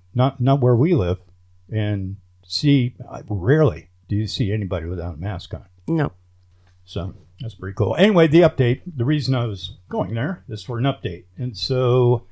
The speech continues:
Speaker 1: we have two, four, six, we have eight polls that just came out, and all of them are in Newsom's favor.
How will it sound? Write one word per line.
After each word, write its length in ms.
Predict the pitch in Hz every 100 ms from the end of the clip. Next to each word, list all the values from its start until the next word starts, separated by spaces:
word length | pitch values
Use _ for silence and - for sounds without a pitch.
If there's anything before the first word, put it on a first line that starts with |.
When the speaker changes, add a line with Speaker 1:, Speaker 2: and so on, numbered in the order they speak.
| - - - - - - _ _ -
Speaker 1:
we 140 | - 151
have 440 | 175 143 110 107
two, 600 | - 226 220 180 147 123
four, 880 | 98 - 196 180 170 151 143 135 117
six, 840 | - - 170 170 - - - - - - - - - -
we 80 | 147
have 140 | 120
eight 220 | 156 185
polls 560 | - 156 127 92 - - -
that 140 | 113
just 240 | 101 113 -
came 200 | 120 107
out, 280 | 110 120 - _ _ _ _ _ _ _ _ _ _ _ _
and 500 | 117 117 120 120 120
all 300 | - 143 180
of 80 | 135
them 400 | 131 131 135 - _
are 800 | - 120 120 120 120 117 117 -
in 500 | - 120 120 117 113
Newsom's 420 | 127 147 - 113 -
favor. 360 | 117 98 80